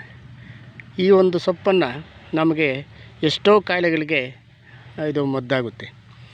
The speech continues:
ಇದು, ಈ ಸೊಪ್ಪನ್ನು ಸ್ವಲ್ಪ ಸ-, ತೆಗೆದುಕೊಂಡು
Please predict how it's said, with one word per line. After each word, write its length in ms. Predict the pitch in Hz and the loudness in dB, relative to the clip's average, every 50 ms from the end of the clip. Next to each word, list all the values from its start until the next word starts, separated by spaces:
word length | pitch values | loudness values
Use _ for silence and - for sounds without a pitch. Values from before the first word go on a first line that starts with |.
| - - - - 190 190 | -20 -18 -8 0 0 4
ಇದು, 140 | 190 180 170 180 196 - - - - - - - - - - 196 | 4 6 4 4 0 -2 -10 -20 -20 -20 -20 -20 -16 -4 0 0
ಈ 60 | 185 - | 0 2
ಸೊಪ್ಪನ್ನು 340 | - 196 - - 220 214 190 - | 0 -2 2 2 2 2 2 0
ಸ್ವಲ್ಪ 180 | 220 202 180 185 | -2 -2 -2 -2
ಸ-, 500 | 170 - 190 185 180 175 170 160 156 139 - | -2 2 2 4 4 4 2 0 0 0 2
ತೆಗೆದುಕೊಂಡು 500 | 175 180 170 175 170 165 156 156 156 | 2 2 2 2 0 0 0 2 0